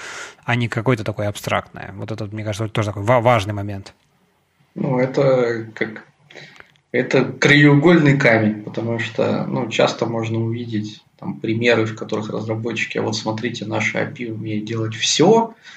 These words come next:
Speaker 2: и там такой пример с миллионом каких-то интересных функций, никому это, блин, не надо, вот вообще. И, ну, отсюда на самом деле вырастает ещё другая важная концепция, что если у вас есть какие-то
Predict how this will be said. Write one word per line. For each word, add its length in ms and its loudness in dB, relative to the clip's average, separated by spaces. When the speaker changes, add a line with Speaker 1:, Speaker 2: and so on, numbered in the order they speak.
Speaker 2:
и 80 0
там 220 4
такой 320 -2
пример 420 2
с 180 -6
миллионом 520 2
каких-то 440 -4
интересных 640 -6
функций, 460 2
никому 720 -6
это, 200 -6
блин, 340 -14
не 140 -12
надо, 380 -12
вот 260 -14
вообще. 580 -2
И, 540 4
ну, 520 2
отсюда 420 4
на 120 4
самом 300 4
деле 200 4
вырастает 720 4
ещё 300 0
другая 440 4
важная 340 2
концепция, 680 -6
что 320 -6
если 360 0
у 100 2
вас 240 0
есть 260 -2
какие-то 640 -2